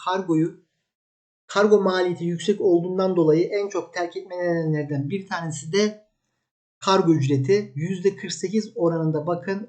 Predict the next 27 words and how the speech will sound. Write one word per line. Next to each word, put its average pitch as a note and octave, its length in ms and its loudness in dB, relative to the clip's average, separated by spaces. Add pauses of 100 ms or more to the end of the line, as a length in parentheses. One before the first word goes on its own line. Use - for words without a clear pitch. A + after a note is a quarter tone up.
ekstra F3 420 -4
bir F3 80 -10
maliyet E3+ 440 -2
olduğundan D#3 460 -2
dolayı D#3 460 0 (220)
müşteriler F3+ 800 -4 (800)
sepeti E3+ 380 -4
terk F3 260 -2
edip F3+ 200 -6
alışveriş F3 500 -2
yapmaktan F3 720 -8
vazgeçiyorlar. C3+ 800 2 (100)
Özellikle A3 380 4
siz A3 240 -4
de G3 180 2
bunları G#3+ 260 2
göz G3 260 0
önünde G#3 300 4
bulundurabilirsiniz. G#3 880 -2 (1120)
Müşteri G#3 440 4
alışveriş G3+ 360 0
yaparken G#3+ 720 -2
kargo G3 400 0
ücreti G3 280 2
seçeneğini F#3+ 960 -2
mutlaka G3 720 -4
sunun. D3 480 -2